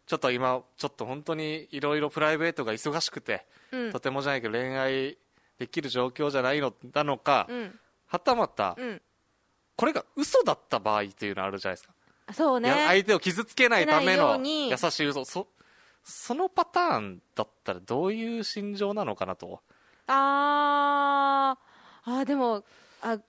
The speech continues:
Speaker 2: ごめんね、ネガツバさん。こういう、今はちょっとお付き合いとか考えられないっていうのは、
Speaker 1: はい。
Speaker 2: うん。相手を傷つけないようにもあるかもしれない。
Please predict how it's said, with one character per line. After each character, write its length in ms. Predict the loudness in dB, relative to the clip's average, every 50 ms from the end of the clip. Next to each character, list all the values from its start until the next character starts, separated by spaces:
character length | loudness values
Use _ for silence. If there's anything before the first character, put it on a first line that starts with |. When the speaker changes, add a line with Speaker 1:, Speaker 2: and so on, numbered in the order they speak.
| -20 -14
Speaker 2:
ご 100 | -8 -4
め 120 | -2 0
ん 40 | 2
ね、 60 | 2 2 2 0 -2 _ _ -6
ネ 120 | -6 -4
ガ 100 | -4 -4
ツ 100 | -6 -8
バ 100 | -10 -10
さ 140 | -8 -8 -10
ん。 100 | -10 -10 -16 _ _ _
こ 280 | -4 0 2 4 4 4
う 80 | 4 2
い 380 | 2 0 0 0 -2 -2 -4
う、 80 | -8 -10 _ _ _
今 220 | -6 -2 0 0 2
は 320 | 2 2 2 0 0 -4 -8 _ _
ち 100 | -10 -10
ょ 0 | -8
っ 20 |
と 160 | -6 -4 -4
お 40 | -4
付 180 | -4 -4 -8 -4
き 80 | -2
合 80 | -2 -2
い 40 | -2
と 100 | -4 -6
か 120 | -8 -10
考 320 | -8 -6 -4 -4 -2 -2 -2
え 120 | -2 0
ら 100 | 0 0
れ 120 | 0 0 0
な 140 | 0 0 0
い 60 | -2
っ 40 | -4
て 200 | _ -10 -6 -4
い 40 | -4
う 80 | -2
の 120 | -2 0 0
は、 280 | 2 2 2 2 0 -2
Speaker 1:
は 180 | -2 0 0
い。 80 | 0 0 -4 -12 -20 -20 -20 _ _ _ _ _ _ _ _ _ _
Speaker 2:
う 80 | -12 -10
ん。 460 | -8 -8 -8 -8 -10 -10 -12 -14 -16 _ _ _ _ _ _ _ _ _ _ -6
相 140 | -4 -2 0
手 80 | 0
を 60 | 0
傷 240 | 0 0 -4 -4 -6
つ 60 | -4
け 120 | -2 -2 0
な 120 | 0 2
い 80 | 0 0
よ 120 | 0 0
う 40 | -2
に 100 | -2 -2
も 100 | -2 0
あ 40 | 0
る 100 | 0 0
か 100 | -2 -4
も 80 | -4
し 120 | -4 -6 -8
れ 80 | -10 -10
な 260 | -8 -8 -8 -8
い。 40 | -10